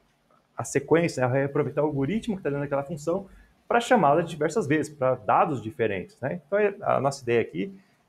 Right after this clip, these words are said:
que a função básica da, das threads, ela vai ser exatamente a mesma. Então, a gente vai passar a mesma coisa e o que vai modificar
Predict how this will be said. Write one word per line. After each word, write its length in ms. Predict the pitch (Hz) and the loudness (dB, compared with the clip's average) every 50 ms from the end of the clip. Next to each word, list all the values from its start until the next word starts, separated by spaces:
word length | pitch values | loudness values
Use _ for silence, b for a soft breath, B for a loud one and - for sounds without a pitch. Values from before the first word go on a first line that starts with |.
| _ _ | _ _
que 420 | - - 160 160 160 156 151 151 147 | -6 -4 -4 -2 2 2 2 2 2
a 220 | - - 135 123 | 0 -2 -4 -4
função 340 | - - 139 - 165 151 147 | -4 -4 -4 0 2 2 2
básica 540 | 113 98 151 170 202 233 220 - - 147 127 | 4 2 2 4 4 4 4 2 0 0 2
da, 400 | 123 123 120 117 113 110 110 110 | 4 6 6 6 6 6 4 2
das 160 | 127 131 131 | 0 -2 -2
threads, 320 | - 143 139 160 175 175 | 0 2 2 2 2 0
ela 140 | 208 208 214 | -2 -4 -4
vai 120 | 202 202 190 | -4 -6 -8
ser 200 | 196 196 202 202 | -4 -4 -2 -2
exatamente 440 | 190 196 190 196 196 196 196 190 | -2 -4 -4 -6 -8 -10 -10 -10
a 60 | 269 262 | -8 -6
mesma. 320 | 156 170 180 139 110 104 | -2 -2 -2 -2 -4 -6
Então, 140 | - - 135 | -12 -14 -14
a 20 | |
gente 100 | 147 151 | -14 -12
vai 100 | 151 170 | -12 -10
passar 200 | - 160 151 165 | -10 -8 -10 -10
a 40 | 165 | -10
mesma 140 | 180 196 196 | -10 -10 -8
coisa 260 | 196 185 196 190 220 | -6 -6 -6 -6 -8
e 140 | - 208 196 | -10 -10 -10
o 40 | 196 | -10
que 100 | - 196 | -8 -4
vai 140 | 190 208 226 | -2 0 0
modificar 680 | 233 220 202 - - - 175 _ - 123 110 - - | 0 -2 -6 -8 -14 -18 -16 _ -6 -6 -6 -6 -10